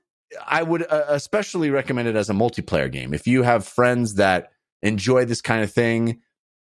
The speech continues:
uh, it is a wonderful, wonderful multiplayer experience. And I think it translates really, really well to non-V R. I still happen to prefer the V R version of Demio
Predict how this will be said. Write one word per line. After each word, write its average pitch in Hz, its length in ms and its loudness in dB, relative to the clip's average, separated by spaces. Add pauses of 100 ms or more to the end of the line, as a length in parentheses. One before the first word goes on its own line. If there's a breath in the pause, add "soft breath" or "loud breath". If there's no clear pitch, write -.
(160)
uh, 95 240 4
it 123 140 2
is 120 160 2
a 113 80 4
wonderful, 117 680 4
wonderful 107 360 2
multiplayer 92 480 2
experience. 101 420 0
And 110 140 -2
I 110 60 4
think 143 140 2
it 123 80 0
translates 113 540 0
really, 123 300 2
really 113 200 2
well 98 520 0 (300)
to 135 140 -4
non-V 135 420 -2
R. 87 280 -6
I 123 140 -2
still 156 420 -2
happen 127 400 -4
to 123 140 -8
prefer 143 580 -4
the 131 120 -4
V 123 200 -2
R 117 200 2
version 143 540 2 (300)
of 147 120 4
Demio 208 560 4